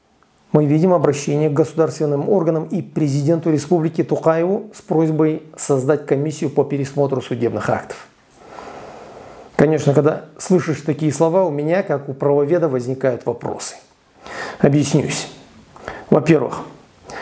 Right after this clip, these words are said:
это голос людей, которые недовольны процессом отправления правосудия, процессом работы квалифицированных юристов в мантиях судей. Конечно, если есть тяжущиеся стороны, то это естественно.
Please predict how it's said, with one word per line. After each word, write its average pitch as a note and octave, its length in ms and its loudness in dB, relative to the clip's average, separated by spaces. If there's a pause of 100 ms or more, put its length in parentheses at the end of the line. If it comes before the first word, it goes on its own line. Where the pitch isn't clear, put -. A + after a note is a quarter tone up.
(280)
это G#3 200 4
голос F3+ 260 4
людей, G3 260 4
которые F3 540 0
недовольны E3+ 800 2
процессом C#3+ 500 -2
отправления C3+ 500 0
правосудия, D3 800 0
процессом D3+ 640 -2
работы D3 540 2
квалифицированных C#3 840 0
юристов D3 600 -2
в D3 120 -2
мантиях C3+ 480 0
судей. - 380 -4 (760)
Конечно, C3+ 520 2 (500)
если C#3+ 220 4
есть E3 640 2
тяжущиеся F#3+ 800 4
стороны, F3 420 2
то F3+ 480 0
это D3 200 0
естественно. C3+ 680 -2